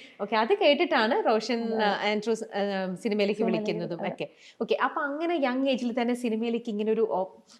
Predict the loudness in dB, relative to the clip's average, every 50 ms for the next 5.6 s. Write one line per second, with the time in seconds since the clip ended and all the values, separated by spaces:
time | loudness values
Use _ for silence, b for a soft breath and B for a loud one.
0 | _ -8 -8 -8 -8 -8 -6 -4 2 2 4 4 4 2 4 4 6 6 6 6
1 | 4 4 4 4 4 2 2 0 -4 B B B B -6 0 2 4 6 6 4
2 | 2 4 4 6 8 8 6 6 4 2 2 0 0 0 -2 0 2 2 2 2
3 | 2 2 0 4 4 4 6 6 6 4 4 4 2 -2 -4 -4 0 4 4 4
4 | 4 4 4 4 4 4 4 2 2 2 4 4 4 4 4 2 2 2 2 -2
5 | 0 0 -4 -4 -2 -2 -2 2 2 2 2 2